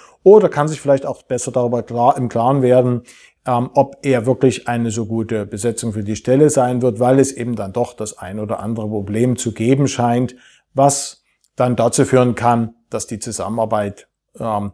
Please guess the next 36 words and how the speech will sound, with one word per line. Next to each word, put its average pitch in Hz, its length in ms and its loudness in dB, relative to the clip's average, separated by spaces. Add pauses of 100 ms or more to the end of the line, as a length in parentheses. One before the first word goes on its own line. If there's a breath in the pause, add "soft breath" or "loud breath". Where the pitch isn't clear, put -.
nicht 117 340 -4
so 117 200 0
gut 113 240 -4
läuft, 107 340 -2
wie 113 60 -4
man 101 320 -4
sich - 160 -12
das - 180 -10
wünscht, 160 300 4
wie 120 40 2
beide 113 340 0
Seiten 120 300 0
sich 117 200 -4
das 120 200 -4
wünschen 120 380 -2 (280 loud breath)
und 143 120 4
man 131 160 4
einfach 120 300 2
an 117 100 -2
der 110 120 -2
Stelle 123 340 4
dann 117 180 -2
doch 135 220 2
nicht 131 240 -2
so 123 160 -4
erfolgreich 110 640 -6
ist, - 340 -12 (320 soft breath)
wie 120 100 0
man 113 140 2
das 101 160 -6
vielleicht 98 340 -4
vorher 95 300 -6
angenommen 127 600 2
hat. - 220 -16 (380 soft breath)
Ja, 165 200 6
also 127 400 0